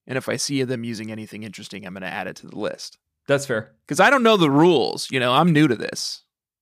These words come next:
Speaker 1: This is, like, my first day of being on Team Skull.
Speaker 2: You're inspired by Team Rocket originally. So now you're sort of, like, learning on the fly, like, what does this Team Skull do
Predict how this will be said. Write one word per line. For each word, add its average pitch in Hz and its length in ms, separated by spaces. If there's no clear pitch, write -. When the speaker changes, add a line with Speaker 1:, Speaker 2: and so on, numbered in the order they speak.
Speaker 1:
This 156 80
is, 170 60
like, 143 120
my 117 120
first 127 400
day 123 220
of 107 140
being 107 300
on 104 140
Team 107 240
Skull. 117 280
Speaker 2:
You're 160 160
inspired 147 460
by 120 140
Team 120 360
Rocket 113 760
originally. 101 800
So 117 320
now 131 240
you're 123 180
sort 117 280
of, 98 100
like, 98 280
learning 135 480
on 110 100
the 110 80
fly, 110 480
like, 98 400
what 139 180
does 131 240
this 117 400
Team 117 420
Skull 101 720
do 90 520